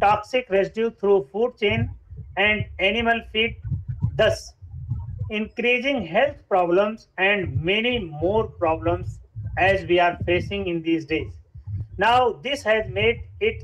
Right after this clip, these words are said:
essential to introduce the biopesticides and biofertilizer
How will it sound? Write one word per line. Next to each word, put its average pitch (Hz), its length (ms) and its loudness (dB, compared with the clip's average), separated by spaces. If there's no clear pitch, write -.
essential 196 720 0
to 220 260 0
introduce 196 920 2
the 208 320 0
biopesticides 175 1200 2
and 180 240 -4
biofertilizer 170 1160 2